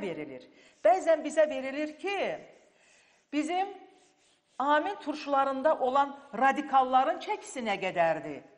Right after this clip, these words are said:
Və digər qrupların çəkisi nəyə bərabər olur? Deməli, bu zaman biz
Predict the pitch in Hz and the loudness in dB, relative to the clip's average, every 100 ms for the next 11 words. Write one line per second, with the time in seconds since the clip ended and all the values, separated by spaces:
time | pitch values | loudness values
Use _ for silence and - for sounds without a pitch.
0 | _ _ _ _ _ _ _ _ _ 190 | _ _ _ _ _ _ _ _ _ 2
1 | 285 339 339 415 311 269 214 214 208 208 | 6 6 4 0 2 2 2 -4 0 2
2 | 190 190 214 185 - 214 202 190 185 180 | 2 0 -4 -6 -6 -6 0 0 4 4
3 | 170 170 165 165 160 156 143 - _ _ | 4 2 2 0 0 -6 -10 -16 _ _
4 | _ _ _ 254 277 330 392 359 330 320 | _ _ _ 2 4 4 2 -2 0 2
5 | 330 320 339 | 2 0 -4